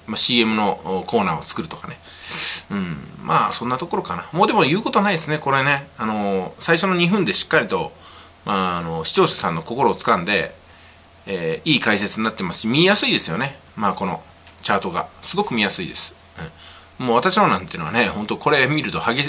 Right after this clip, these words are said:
は-、恥ずかしいなと思うぐらいなんですけども。あ、でも本当素晴らしいですね。あの、動画を、せっかく何かね、パソコン上でことを起こすんだったら動画で残しておくと、まあ、コンテンツにもなりますし、自分の振り返りにもなるんで、えー、本当にね、いいと思います。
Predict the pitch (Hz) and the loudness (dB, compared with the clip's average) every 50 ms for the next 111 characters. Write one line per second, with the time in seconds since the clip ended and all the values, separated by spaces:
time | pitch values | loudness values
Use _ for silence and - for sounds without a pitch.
0 | - - - 131 120 - - - - 156 - - 123 90 - - - 139 123 120 | -4 -6 -6 -6 -4 0 0 2 4 4 4 4 2 0 -2 -2 -2 -2 0 -2
1 | 120 120 143 117 98 - 117 110 - - - 104 92 95 98 95 80 - - - | 0 0 2 0 0 2 0 -2 -2 -2 -4 -4 -6 -6 -6 -8 -8 -10 -10 -8
2 | - - - - - - - 156 180 160 139 185 190 233 208 - 202 214 214 220 | -6 -6 -8 -6 -4 -2 0 2 2 2 2 0 0 0 0 2 2 2 2 2
3 | 240 165 117 - - - 110 113 110 - - 135 123 120 113 117 117 170 185 196 | 2 2 2 2 0 0 -2 -2 -4 -4 -6 -4 -2 0 0 0 2 4 4 6
4 | 202 202 208 220 214 151 95 - - - - - - - - - - - - - | 8 8 8 8 6 6 4 2 -2 -8 -16 -18 -18 -18 -18 -14 -6 -2 0 0
5 | 160 165 - 240 240 254 254 277 302 240 156 - 101 98 101 104 101 - - - | 2 4 2 2 2 4 2 2 4 2 2 2 2 0 0 -2 -2 -4 -8 -4
6 | - 135 127 - - 170 165 160 156 160 160 156 160 151 120 - - 139 - 165 | 0 2 2 2 4 2 4 4 6 6 8 8 8 8 6 4 2 0 0 2
7 | 151 120 - 117 - - 107 92 80 78 - - 98 98 98 123 151 160 170 175 | 2 0 0 0 -2 -2 -2 -2 -4 -4 0 2 2 2 2 4 4 4 4 4
8 | 175 165 180 175 - 202 196 - - 92 80 - - - 143 139 117 95 82 - | 4 2 0 2 2 2 2 2 0 -2 -4 -4 -4 0 2 4 4 4 4 2
9 | - - - - - - - - - - - - - 156 160 156 156 156 156 156 | -4 -8 -16 -20 -20 -20 -20 -8 -2 -2 0 4 6 6 6 6 6 4 4 4
10 | 165 156 127 101 90 90 98 104 117 113 110 - - 104 95 113 127 143 156 156 | 2 2 2 2 4 4 4 4 4 4 4 4 2 2 0 -2 0 2 2 2
11 | 151 156 156 156 156 180 175 190 196 156 110 87 82 82 71 69 65 71 - 67 | 2 2 0 0 2 0 0 0 0 -2 -2 -2 -4 -4 -6 -8 -10 -10 -10 -10
12 | - - - - 107 113 131 156 156 165 160 156 151 123 82 - - - 160 156 | -12 -12 -12 -10 -8 -6 -4 -4 -2 0 0 0 0 0 -2 -2 -4 -6 -4 -4
13 | 151 107 85 78 76 76 80 - - - - | -2 -2 -4 -4 -6 -6 -4 -4 -4 -4 -4